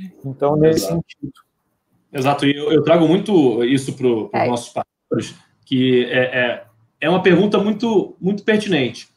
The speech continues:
Speaker 2: Hoje, você tá, eu tenho clientes nossos que chegam aqui faturando quinhentos mil por mês, por exemplo, só que com uma taxa de conversão de cinquenta por cento.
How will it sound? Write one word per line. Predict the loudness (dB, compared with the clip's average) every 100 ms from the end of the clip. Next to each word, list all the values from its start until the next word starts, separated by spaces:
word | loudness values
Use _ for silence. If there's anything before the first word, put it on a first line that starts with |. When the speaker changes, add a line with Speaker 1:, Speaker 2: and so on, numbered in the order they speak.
| _ _ _ _ -6
Speaker 2:
Hoje, | -4 -2 -2 -4 -6
você | -10 -8
tá, | -2 0 0
eu | -2
tenho | -2 -4
clientes | -2 -4 -4
nossos | -4 -2 -4 -6 -12
que | -10
chegam | -2 0 0
aqui | -2
faturando | -6 -6 -2 -2 -2 -2 -4 -4 -12 -20 -6
quinhentos | -2 0 0
mil | 0 0 0
por | 0
mês, | 0 -2
por | -2 -2
exemplo, | -2 -2 -4 -10 -20 _ _ -12
só | -8
que | -8
com | -4
uma | -2
taxa | 0 0
de | -2
conversão | -2 0 0 -2
de | -4
cinquenta | -4 -4
por | -4
cento. | -4 -2 -2 -4